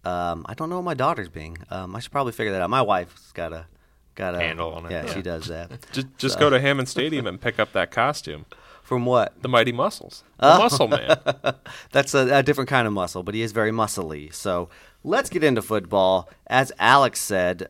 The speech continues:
Speaker 1: um, some district champions, and I wanna start with the hottest team in Southwest Florida, maybe the best team in Southwest Florida, team that cannot lose,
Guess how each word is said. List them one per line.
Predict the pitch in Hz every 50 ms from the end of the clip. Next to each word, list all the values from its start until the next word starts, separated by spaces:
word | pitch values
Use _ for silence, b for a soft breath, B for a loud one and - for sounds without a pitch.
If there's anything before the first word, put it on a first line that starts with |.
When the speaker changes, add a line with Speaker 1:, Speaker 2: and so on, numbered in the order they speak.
| - -
Speaker 1:
um, | 107 104 101 101 98 95 95 92 85 80 - _ _ _ _ _
some | - - - 98 95 87
district | - 113 117 123 - 143 139 127 _ _
champions, | - - 113 104 98 95 101 98 98 95
and | 95 95
I | 92 90
wanna | 98 104 110
start | 113 - - 110 104 101 95 - b b b b b
with | - 98 110 113 107 -
the | 101 110 104 90
hottest | - - - - 147 165 196 190 156 127 - -
team | 147 135 127 120 113 b b b b b
in | - 113 107
Southwest | - 127 120 113 113 107 - -
Florida, | 113 113 110 107
maybe | 110 120 143 151 151
the | 131 120
best | 98 82 - 143 - 127 - -
team | 143 139 139
in | 139
Southwest | 139 - 139 139 139 - 143 143 135 - -
Florida, | - 139 143 151 151 156 156 147 b b b b b _
team | - 156 156 147
that | 123 - -
cannot | - - - 190 202 220 220 208 180 151 123
lose, | 127 123 113 104 101 101 -